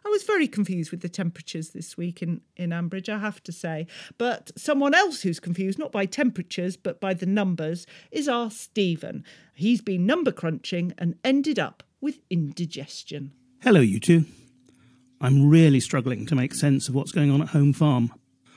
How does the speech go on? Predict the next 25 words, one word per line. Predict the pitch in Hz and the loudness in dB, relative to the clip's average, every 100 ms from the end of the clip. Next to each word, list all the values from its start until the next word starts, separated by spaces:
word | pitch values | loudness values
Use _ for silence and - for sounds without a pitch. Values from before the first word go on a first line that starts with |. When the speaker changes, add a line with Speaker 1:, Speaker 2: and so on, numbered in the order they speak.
| _ - | _ 0
Speaker 2:
I | 180 | 4
think | 254 269 | 4 4
we | 196 | 4
can | 196 | 4
safely | - 202 - 185 | 4 4 4 2
assume | - 151 139 | 4 4 6
that | 131 151 | 4 2
Brian | 151 147 143 | 4 6 6
and | 131 | 4
Stella's | - 151 139 | 2 2 2
plan | - 147 135 | 0 0 2
is | 131 135 | 2 4
not | 151 143 | 2 0
to | - | -8
try | - 131 | -6 -4
and | 120 113 - - - | -2 -4 -10 -20 -8
hide | - 165 143 | 2 4 4
assets | 131 - - - | 4 -2 -6 -6
from | - 127 | -6 0
Chris, | 170 - - - - _ _ _ | 0 0 -6 -12 -18 _ _ _
because | - - 139 | -8 -2 0
that | 135 | 0
just | - 110 | -4 -6
won't | 131 117 | -6 -4
work. | 147 127 - - | -4 -2 -4 -10